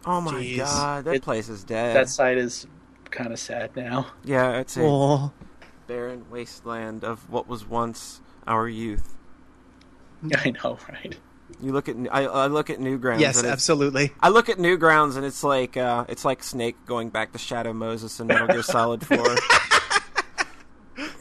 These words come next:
Speaker 1: It's like all, everything's falling apart. The, the cameras are falling off the walls. It's just a, just a decrepit shell of what it once used to be.
Speaker 2: Weren't
Speaker 1: Or
Speaker 2: people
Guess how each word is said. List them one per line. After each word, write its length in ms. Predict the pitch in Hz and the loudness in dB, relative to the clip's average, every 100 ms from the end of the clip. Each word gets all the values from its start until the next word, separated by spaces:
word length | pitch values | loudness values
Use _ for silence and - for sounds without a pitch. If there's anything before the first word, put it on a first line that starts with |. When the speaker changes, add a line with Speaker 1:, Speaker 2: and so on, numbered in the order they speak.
| - - - - - - - - _ | -16 -18 -20 -20 -20 -20 -20 -20 _
Speaker 1:
It's 80 | - | -6
like 120 | 156 | -2
all, 100 | 131 - | 0 4
everything's 440 | 175 180 180 165 | 4 4 2 -2
falling 380 | - 131 135 135 | 0 2 2 2
apart. 600 | 135 - 113 117 117 117 | -4 -4 -2 0 -2 -4
The, 100 | 131 - | -8 -10
the 100 | - | -4
cameras 600 | - - 147 151 143 135 | -4 -2 -2 0 0 -4
are 60 | 143 | -4
falling 420 | - 170 143 135 | 2 6 6 4
off 220 | 131 135 | 2 0
the 80 | - | -4
walls. 960 | 131 127 131 131 131 131 127 127 117 - - - - - - - - - - - - - | -6 -2 0 0 -2 -2 -4 -6 -12 -20 -18 -18 -18 -20 -20 -20 -20 -20 -20 -20 -20 -20
It's 180 | - - | -20 -18
just 220 | 123 - | -16 -6
a, 120 | 127 | -6
just 260 | 104 113 - | -6 -12 -12
a 40 | |
decrepit 640 | 107 139 - 123 117 123 - | -10 -10 -8 -6 -6 -6 -12
shell 360 | - 110 104 104 | -12 -6 -4 -4
of 120 | 104 | -6
what 240 | 107 104 | -6 -6
it 100 | 101 | -6
once 340 | 104 104 110 - | -8 -10 -10 -14
used 260 | 110 - | -14 -12
to 80 | 113 | -12
be. 300 | 107 107 107 147 | -10 -8 -8 -4
Speaker 2:
Weren't 140 | 202 | -2
Speaker 1:
Or 40 | |
Speaker 2:
people 360 | 226 226 196 | -2 -2 -4